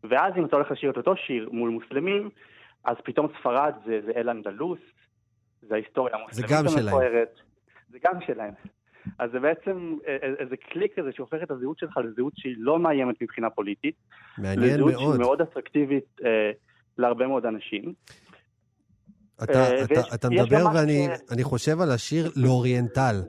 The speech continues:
Speaker 2: אתה בוודאי
Speaker 1: זה
Speaker 2: מכיר את
Speaker 1: דוגמה.
Speaker 2: השיר, זה ממש שיר ספרדי שנכתב באותה תקופה, והוא מדבר שם על המוזיקה הספרדית והמוזיקה המזרחית,
Speaker 1: נכון.
Speaker 2: שכל אחד יכול להתחבר אל המוזיקה הזאת.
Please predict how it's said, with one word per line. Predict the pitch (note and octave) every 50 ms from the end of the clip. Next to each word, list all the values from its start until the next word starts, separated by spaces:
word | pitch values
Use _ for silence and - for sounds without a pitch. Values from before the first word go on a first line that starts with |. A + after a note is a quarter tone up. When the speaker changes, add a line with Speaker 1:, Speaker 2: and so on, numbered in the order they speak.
| - - _ _
Speaker 2:
אתה | - G#2
בוודאי | G#2+ A2 G#2 G#2+ G#2 A#2+ B2+ C#3
Speaker 1:
זה | C#3 C#3+
Speaker 2:
מכיר | C#3 C3+ B2+
את | A#2 A2+
Speaker 1:
דוגמה. | G#2+ G2+ G#2
Speaker 2:
השיר, | G#2 - - E3+ G3+ F#3+
זה | C#3+ B2+
ממש | G2+ A#2 A2+ A#2+ C#3+ E3+ F3 - -
שיר | B2 - - C#3+ C#3 B2+
ספרדי | - - - - B2 G#2+ A2 G2+ F#2+ F#2+ C#3+ D#3+ E3 - - - - - _
שנכתב | - - G#2+ G2+ G2 G#2+ - - B2+ B2 A#2+
באותה | A2+ A2 G#2 - - A#2+ A2
תקופה, | - - - G#2 G2 - - E3 F3 D3
והוא | A#2+ A2+ A2
מדבר | G#2 G2+ G2+ G2 A2+ A#2+ B2+
שם | A#2+ C3+ A#2 A2
על | G2+ G2
המוזיקה | G2 G2+ A2+ A2+ A#2+ B2 G#2+ - G#2 F#2+
הספרדית | F2+ - - - G2+ F#2 F#2 F#2+ F#2 G#2 D3 D3+ B2 G#2
והמוזיקה | G2 F#2+ F#2+ F#2+ G2+ A2 G#2 A2 G#2+ - G#2+ G2+
המזרחית, | G2+ G2 G2 F#2+ F#2 F#2 F#2+ - F#2+ - - D#3+
Speaker 1:
נכון. | D#3 C#3 -
Speaker 2:
שכל | - G#2 - - - F#3 G#3+ A#3 F#3
אחד | C3 B2 D#3+ E3 D3+
יכול | C3 A2+ A#2 C3 C#3+ D3+ D3 - - - - - - _ -
להתחבר | A2+ A2+ G#2 - F#2 F2+ G#2+ F#2+ F#2+ A#2+ C3 B2+ B2
אל | A2
המוזיקה | G#2 G#2 G#2 A2 A2+ G#2+ F#2+ F2+ - - D#2+
הזאת. | - - - - - - -